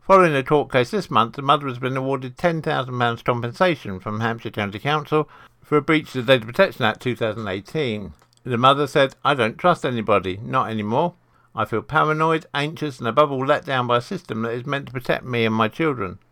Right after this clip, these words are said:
My kids were in child protection and the school knew that, but not only was that still allowed to happen, but the authorities denied it at every single turn.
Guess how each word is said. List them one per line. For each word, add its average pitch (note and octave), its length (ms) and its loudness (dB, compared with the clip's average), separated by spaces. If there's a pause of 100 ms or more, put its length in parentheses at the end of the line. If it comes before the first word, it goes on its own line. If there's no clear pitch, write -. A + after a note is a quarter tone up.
(200)
My A#2+ 160 0
kids C#3+ 320 -4
were B2+ 80 -2
in A#2 120 -4
child C3 260 4
protection D#3 420 -2
and C#3+ 160 -4
the C#3+ 60 -6
school F3 280 0
knew E3+ 240 -2
that, A#2 320 0 (360)
but - 100 -6
not C#3+ 240 -2
only E3 280 2
was B2 260 0
that B2 240 0
still C3 260 2
allowed A#2 240 4
to A#2+ 80 -4
happen, B2+ 440 0
but C3+ 180 -4
the C#3 80 -2
authorities C#3 500 0
denied C#3 480 0
it G2 140 -4
at A#2 220 -4
every A#2 200 -8
single A2 320 -8
turn. G2 420 0